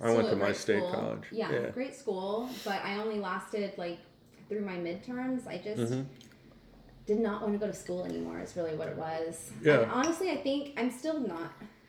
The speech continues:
Speaker 2: diagnosed A D H D, but, like,
Speaker 1: Hmm.
Speaker 2: I'm almost a hundred percent that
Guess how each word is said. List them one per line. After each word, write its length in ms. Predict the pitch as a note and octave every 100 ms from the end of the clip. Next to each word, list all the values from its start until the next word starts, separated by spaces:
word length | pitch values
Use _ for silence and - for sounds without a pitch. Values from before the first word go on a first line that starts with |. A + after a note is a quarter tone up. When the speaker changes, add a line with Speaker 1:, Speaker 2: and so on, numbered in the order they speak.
| - -
Speaker 2:
diagnosed 680 | F#3+ F#3 F3+ D#3+ F3 -
A 160 | - A3+
D 200 | A3+ A3+
H 160 | A3 A3+
D, 220 | A3+ A3
but, 140 | F3 D#3
like, 140 | C3+
Speaker 1:
Hmm. 80 | F3+
Speaker 2:
I'm 220 | A3 A3+
almost 380 | G3 F#3 E3 E3
a 20 |
hundred 340 | E3 E3+ E3+ E3+
percent 480 | E3 D#3+ E3 D#3 -
that 260 | D#3 D#3